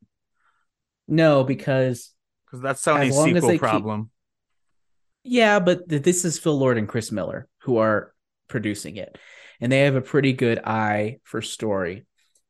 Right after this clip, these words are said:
Speaker 1: And I think what it has to do, and I wrote this article on L R M online dot com back when Spider-Man, f-, um,
Speaker 2: Into
Speaker 1: Into the
Speaker 2: the
Speaker 1: Spider-Verse came
Speaker 2: Spider-Verse.
Speaker 1: out, and it was that this would have been a good way to tell a Justice League story.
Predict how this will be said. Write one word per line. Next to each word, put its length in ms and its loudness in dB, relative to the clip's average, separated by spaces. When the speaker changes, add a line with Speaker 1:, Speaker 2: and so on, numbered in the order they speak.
Speaker 1:
And 160 -4
I 100 -4
think 300 -4
what 140 2
it 180 -2
has 340 -4
to 60 -14
do, 140 -6
and 80 -4
I 80 2
wrote 220 4
this 180 -2
article 880 0
on 220 2
L 180 2
R 100 2
M 120 2
online 320 -2
dot 160 -4
com 260 -6
back 280 0
when 100 0
Spider-Man, 920 2
f-, 120 -8
um, 360 -4
Speaker 2:
Into 140 -4
Speaker 1:
Into 100 -2
the 80 -2
Speaker 2:
the 60 -2
Speaker 1:
Spider-Verse 460 -2
came 180 -4
Speaker 2:
Spider-Verse. 220 -2
Speaker 1:
out, 40 -20
and 300 0
it 180 -4
was 220 -2
that 380 0
this 240 4
would 100 2
have 80 0
been 140 2
a 60 2
good 260 0
way 180 0
to 80 -2
tell 220 -6
a 40 -4
Justice 460 -8
League 140 -14
story. 500 -14